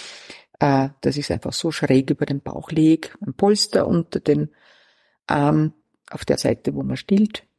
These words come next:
damit der Kopf nicht nach unten hängt und dann das Baby auch suchen lassen, die Brust. Das funktioniert ganz gut. Und dann ist der Kopf schon einmal so, dass es,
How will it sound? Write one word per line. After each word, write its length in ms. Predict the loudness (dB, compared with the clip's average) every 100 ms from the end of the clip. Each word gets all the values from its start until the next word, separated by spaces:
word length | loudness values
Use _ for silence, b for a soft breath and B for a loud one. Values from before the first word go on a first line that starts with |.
| _ _ _ _
damit 320 | -4 -2 -4 -8
der 80 |
Kopf 300 | -10 -10 -6
nicht 180 | -8 -6
nach 100 | -8
unten 380 | 0 2 2 -2
hängt 460 | 0 -2 -2 -6 -16 -18 _
und 180 | -8 -8
dann 300 | -4 -2 -2 -8 _ _ _ -2
das 160 | -2
Baby 280 | 2 2 4
auch 140 | 2 0
suchen 380 | 0 -2 -2
lassen, 400 | -6 -6 -8 -8
die 100 | -8
Brust. 340 | -10 -12 -12 -14
Das 80 | -12
funktioniert 580 | -12 -14 -10 -10 -10
ganz 220 | -12 -12 -12
gut. 260 | -12 -14 _ _ _ _ _
Und 200 | -12 -2
dann 100 | 2
ist 120 | 2 2
der 80 |
Kopf 240 | 0 0 0
schon 200 | 2 4
einmal 280 | 6 4 4
so, 180 | 4
dass 180 | 4 4
es, 160 | 2